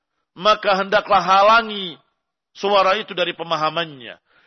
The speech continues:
Dan halangi dari tadabbur terhadapnya. Wa tafakkurih," halangi dia untuk berfikir tentangnya. Wal idah bihi, dan halangi dia untuk mengambil faedah. Oleh karena itu,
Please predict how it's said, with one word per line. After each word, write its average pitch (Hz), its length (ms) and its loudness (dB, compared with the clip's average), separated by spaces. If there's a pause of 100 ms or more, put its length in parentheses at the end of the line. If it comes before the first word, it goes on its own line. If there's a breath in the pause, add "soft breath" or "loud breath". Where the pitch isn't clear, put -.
Dan 170 160 0
halangi 208 400 2
dari 185 240 -2
tadabbur 190 720 -2
terhadapnya. 170 800 -2 (340 soft breath)
Wa 180 80 2
tafakkurih," 196 720 0 (160 loud breath)
halangi 208 400 2
dia 202 320 -2
untuk 185 240 -6
berfikir 196 480 -2
tentangnya. 202 720 -2 (1500)
Wal 135 200 -6
idah 135 520 -6
bihi, 143 560 -12 (160 loud breath)
dan 139 160 -8
halangi 131 560 -12
dia 127 320 -18
untuk 120 320 -20
mengambil 120 400 -18
faedah. - 1120 -18 (400)
Oleh 143 320 -14
karena 110 320 -18
itu, 87 320 -20